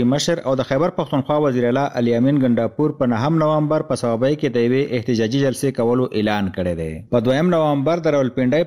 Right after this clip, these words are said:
په اډیاله زندان کې د خپل ګوند بندي بنسټګر عمران خان سره لیدو نه پس د ژورنالستانو سره د خبرو په مهال هغه وویل چې دوی په ټول ملک کې د احتجاج کولو تیاریانې کوي. هغه وویل چې د صوابۍ په جلسه کې به د موجوده حکومت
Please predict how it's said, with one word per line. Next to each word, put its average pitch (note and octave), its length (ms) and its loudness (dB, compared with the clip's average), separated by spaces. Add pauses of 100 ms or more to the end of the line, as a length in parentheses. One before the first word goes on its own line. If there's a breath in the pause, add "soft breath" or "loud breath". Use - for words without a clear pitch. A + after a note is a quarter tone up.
په B2+ 140 0
اډیاله B2+ 340 0
زندان C#3+ 380 0
کې D#3+ 100 -2
د A#2+ 140 -2
خپل D3 260 0
ګوند D3+ 300 0
بندي B2 340 2
بنسټګر A#2+ 560 -2
عمران A#2 260 0
خان D3 220 0
سره D#3 220 0
لیدو C#3 280 0
نه B2+ 140 0
پس D3 240 -2
د B2 100 0
ژورنالستانو B2 540 0
سره D3+ 180 0
د A#2 80 -4
خبرو C3+ 320 -2
په B2+ 140 2
مهال C3 260 -2
هغه B2+ 220 0
وویل D3+ 180 0
چې C#3+ 140 -2
دوی C3+ 160 -2
په B2+ 140 -2
ټول C3 180 2
ملک D3+ 160 -2
کې B2 100 -2
د A2 120 2
احتجاج B2 400 -2
کولو C#3 260 0
تیاریانې G2+ 500 0
کوي. E2 240 -6 (300)
هغه B2 240 2
وویل F3 220 2
چې D3 120 -12
د C3+ 120 -4
صوابۍ C3+ 420 0
په C3+ 100 -2
جلسه A#2+ 220 -2
کې F3 200 -2
به C#3+ 100 0
د B2+ 100 2
موجوده A#2 400 0
حکومت C#3+ 340 0